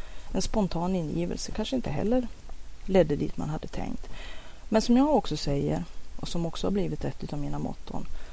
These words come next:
inget kreativt arbete är bortkastat. För att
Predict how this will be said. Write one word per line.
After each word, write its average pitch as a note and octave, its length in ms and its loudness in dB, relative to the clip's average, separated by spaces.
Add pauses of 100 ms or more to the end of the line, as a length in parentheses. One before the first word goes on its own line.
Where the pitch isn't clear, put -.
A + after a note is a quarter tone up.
(240)
inget G#3 440 4
kreativt E3 600 -2
arbete D3+ 500 -4
är D#3 40 -4
bortkastat. - 800 -6 (340)
För - 160 0
att - 280 -2